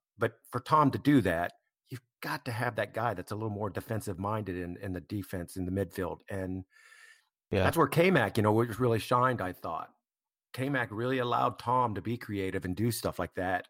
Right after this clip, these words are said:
Speaker 1: and was there to kinda help clean things up when things broke.
Speaker 2: Yeah.
Speaker 1: We need that again.
Speaker 2: Well, we do.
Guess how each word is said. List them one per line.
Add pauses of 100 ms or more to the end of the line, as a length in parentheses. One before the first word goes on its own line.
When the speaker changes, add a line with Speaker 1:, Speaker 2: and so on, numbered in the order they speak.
Speaker 1:
and
was
there
to
kinda
help
clean
things
up
when
things
broke. (1040)
Speaker 2:
Yeah. (560)
Speaker 1:
We
need
that
again.
Speaker 2:
Well, (1200)
we
do.